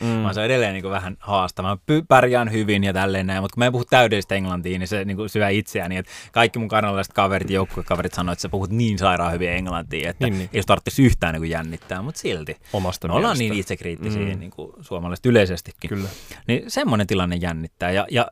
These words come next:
Speaker 2: ja se vähän jännittää, kun mä menen puhumaan jotain, mm,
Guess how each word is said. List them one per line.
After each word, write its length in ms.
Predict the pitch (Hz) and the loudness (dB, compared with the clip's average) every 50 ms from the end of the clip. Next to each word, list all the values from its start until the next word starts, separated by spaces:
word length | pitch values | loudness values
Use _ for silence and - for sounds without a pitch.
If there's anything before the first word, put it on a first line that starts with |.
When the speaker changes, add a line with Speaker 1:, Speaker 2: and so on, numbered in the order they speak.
| _ _ - | _ _ -10
Speaker 2:
ja 180 | 220 165 135 131 | -4 -2 0 2
se 160 | - 220 240 | 2 4 4
vähän 240 | 214 185 180 185 180 | 4 4 4 4 2
jännittää, 680 | 175 170 160 147 135 - _ - 117 113 107 110 113 - - - _ - | 2 2 0 0 -2 -2 _ 2 4 6 6 4 2 -2 -10 -20 _ -6
kun 100 | - 117 113 | -2 0 2
mä 80 | 113 | 2
menen 200 | 113 113 110 95 - | 4 2 2 2 0
puhumaan 440 | 143 123 117 110 107 101 101 101 101 135 | 0 2 2 2 2 4 2 4 4 4
jotain, 560 | 147 143 - - 90 85 85 80 82 82 90 _ _ - - - - _ _ _ _ _ _ _ _ - | 4 4 2 0 0 2 2 0 -2 -4 -8 _ _ -20 -20 -20 -20 _ _ _ _ _ _ _ _ -8
mm, 460 | 95 92 95 95 90 90 90 90 92 | -6 -4 -2 -2 -2 -2 -2 -2 -2